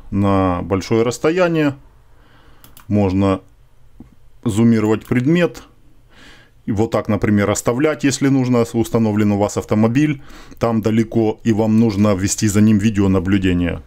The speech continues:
Призумировали, оставили, и пиш-, пишется, э, картинка.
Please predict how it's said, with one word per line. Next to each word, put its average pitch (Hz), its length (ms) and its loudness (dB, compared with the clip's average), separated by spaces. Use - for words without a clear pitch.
Призумировали, 143 680 2
оставили, 123 680 0
и 139 100 0
пиш-, 120 380 -4
пишется, 110 640 -2
э, 87 300 -6
картинка. 110 640 -2